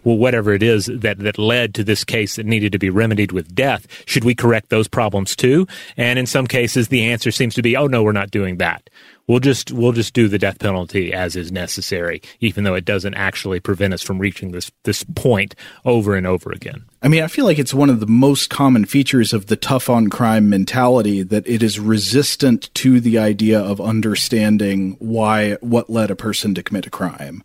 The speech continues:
Speaker 1: Mm-hmm.
Speaker 2: I mean, uh, y-, you've heard, uh, I, I'm trying to think of an example of somebody, but I mean, you've heard the person say, "Oh,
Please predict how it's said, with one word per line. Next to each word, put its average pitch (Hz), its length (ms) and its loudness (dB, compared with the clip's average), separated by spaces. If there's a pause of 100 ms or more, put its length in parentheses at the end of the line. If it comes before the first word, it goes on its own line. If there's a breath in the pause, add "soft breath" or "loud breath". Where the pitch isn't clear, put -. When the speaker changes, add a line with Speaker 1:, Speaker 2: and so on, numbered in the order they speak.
(180 loud breath)
Speaker 1:
Mm-hmm. 107 300 0
Speaker 2:
I - 20 4
mean, 143 160 4
uh, 139 40 2
y-, 135 60 0
you've 131 420 4
heard, 135 260 2
uh, 110 140 -4 (200)
I, 110 180 -6
I'm 120 100 -2
trying 151 220 2
to 113 60 2
think 117 180 0
of 104 80 -2
an 101 100 0
example 101 420 -2
of 92 80 -8
somebody, 98 240 -4
but 107 200 -2
I 123 60 2
mean, 123 160 6
you've 117 160 4
heard 127 200 2
the 107 60 -2
person 110 300 -2
say, 104 200 0
"Oh, 120 420 4